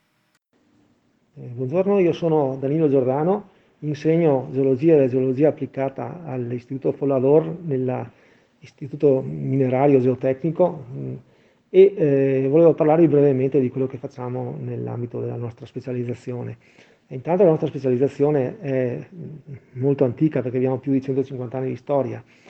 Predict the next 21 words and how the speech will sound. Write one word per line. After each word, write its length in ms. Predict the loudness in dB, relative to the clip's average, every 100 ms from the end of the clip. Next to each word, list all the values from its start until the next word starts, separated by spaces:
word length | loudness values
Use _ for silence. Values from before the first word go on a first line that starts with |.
| -20 _ _ _ _
ma 440 | 2 2 0 -10 -12
non, 300 | -8 -6 -4
non 160 | -2 0
per 120 | 2
questo 220 | 0 0
siamo, 520 | -2 -4 -4 -4 -6 -12
mm, 680 | -16 -14 -14 -14 -14 -14
rimasti 460 | -6 -4 -4 -4 -6
fuori 240 | -2 0
dal 160 | 0 -2
tempo, 360 | -2 -2 -2 -8
perché 400 | -12 -8 -4 -4
continuiamo 800 | -4 -4 0 0 2 2 0 -4 -14
a 100 | -8
aggiornarci 720 | 2 2 2 -6 -8 -6 -4
nel 180 | -4 -4
tempo, 460 | -10 -8 -4 -6 -6 -20 _ _
a 260 | -8 -8 -8 _ _ _ _ _
comprare 480 | -14 -6 -2 0
macchinari 720 | 0 -4 -8 -10 -6 -2 -4 -2
nuovi. 560 | -2 0 0 0 0